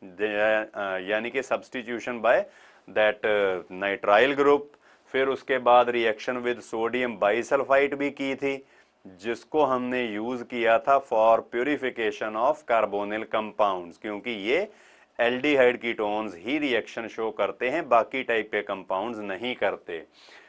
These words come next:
और फिर reactions with Grignard reagent करके हमने प्राइमरी अल्कोहल, सेकेंडरी अल्कोहल, टर्शरी अल्कोहल सभी कुछ बनाया था।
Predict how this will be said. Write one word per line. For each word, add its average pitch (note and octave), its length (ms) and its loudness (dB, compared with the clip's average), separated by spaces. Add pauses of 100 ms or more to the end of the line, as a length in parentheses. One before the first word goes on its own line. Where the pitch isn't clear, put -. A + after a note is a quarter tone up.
(120)
और G#2+ 200 2
फिर B2 280 -2
reactions A#2 640 -2
with A2 220 -6
Grignard C3+ 480 2
reagent B2 440 0
करके A2+ 460 0
हमने A#2 420 -4
प्राइमरी G#2+ 540 -2
अल्कोहल, G#2+ 500 -2
सेकेंडरी G#2+ 600 -6
अल्कोहल, G#2 480 -4
टर्शरी G#2+ 500 -6
अल्कोहल G#2 460 -4
सभी A#2 340 -6
कुछ A2+ 180 -8
बनाया F#2 480 -4
था। D#2 280 -14